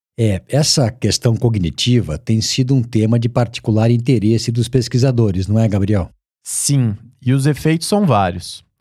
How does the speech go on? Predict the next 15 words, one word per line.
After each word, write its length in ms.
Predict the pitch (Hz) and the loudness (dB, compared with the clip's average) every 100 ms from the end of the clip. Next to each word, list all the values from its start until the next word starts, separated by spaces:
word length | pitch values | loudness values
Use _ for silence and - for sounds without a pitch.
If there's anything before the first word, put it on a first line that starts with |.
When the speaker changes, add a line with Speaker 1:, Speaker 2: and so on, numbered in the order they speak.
| _ - | _ -12
Speaker 2:
Os 120 | 110 | -6
benzodiazepínicos 1200 | 113 160 190 190 151 131 120 120 139 156 151 151 135 | -2 -2 -2 -2 -2 -2 -4 -2 -2 0 -2 -4 -4
estão 360 | 135 - 139 | -4 -4 -2
associados 800 | 139 - 135 - - 120 123 120 | -2 -4 -8 -4 0 0 0 -2
a 100 | 117 | -2
déficits 460 | 113 143 - - - | 0 -2 -4 -10 -10
cognitivos 880 | - 160 156 135 117 - 120 135 | -6 -4 0 -2 -2 -4 -2 -2
de 140 | 120 131 | -4 -8
curto 400 | - 147 151 196 | -2 -2 -2 -6
prazo, 560 | - 107 92 90 - - _ _ _ _ _ | -4 -2 -2 -4 -12 -18 _ _ _ _ _
particularmente 1040 | 151 180 - - 165 151 131 113 107 - 104 | -2 -2 -6 -6 -2 0 0 -2 -2 -6 -4
na 120 | 104 | -2
memória, 640 | 113 147 120 117 131 165 - _ _ _ | 0 0 2 2 2 -2 -6 _ _ _
aprendizagem, 1080 | - 127 131 139 139 110 107 101 113 127 160 - _ _ _ _ | -4 -2 -2 -2 -2 -2 2 2 2 0 -4 -6 _ _ _ _
atenção 880 | 131 156 170 160 - 120 117 120 | -2 -2 -2 -2 -2 0 0 0